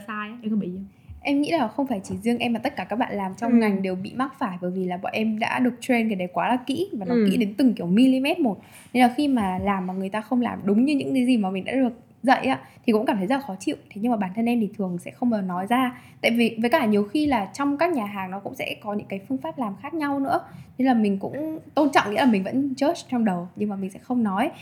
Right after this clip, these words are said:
Speaker 2: Với ngoài ra một cái bệnh nghề nghiệp khác khá là tốt của bọn em đấy chính là bọn em sẽ hỗ trợ những cái bạn phục vụ để
Speaker 1: Ừ.
Speaker 2: làm thế nào các bạn có được cái trải nghiệm phục vụ tốt nhất.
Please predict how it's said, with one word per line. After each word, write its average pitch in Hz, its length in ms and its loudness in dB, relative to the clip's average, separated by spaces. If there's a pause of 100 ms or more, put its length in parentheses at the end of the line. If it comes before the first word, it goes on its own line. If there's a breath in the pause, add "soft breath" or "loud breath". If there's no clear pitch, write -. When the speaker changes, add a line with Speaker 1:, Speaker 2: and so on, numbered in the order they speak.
(180 loud breath)
Speaker 2:
Với 233 100 4
ngoài 277 180 2
ra 262 120 4
một 254 180 6
cái 185 120 -2
bệnh 226 260 2
nghề 202 120 4
nghiệp 196 180 0
khác 311 200 -4
khá 196 160 -4
là 220 120 0
tốt 277 300 0
của 190 80 -4
bọn 185 160 -2
em 226 180 2
đấy 190 80 0
chính 240 100 -4
là 226 40 0
bọn 220 100 -2
em 220 60 -2
sẽ - 180 -10
hỗ 262 120 -2
trợ - 260 -2 (160)
những 226 140 -4
cái 220 100 -4
bạn 226 220 -2
phục 196 120 -12
vụ - 200 -4 (120 loud breath)
để 226 60 4
Speaker 1:
Ừ. 214 140 8
Speaker 2:
làm 196 240 8
thế 196 80 -4
nào 240 180 2
các 269 60 0
bạn 240 200 0
có 190 60 -2
được 233 180 -2
cái 196 120 -8
trải 240 160 -6
nghiệm 180 120 -6
phục 202 140 -12
vụ 202 180 -8
tốt 294 80 0
nhất. 320 220 0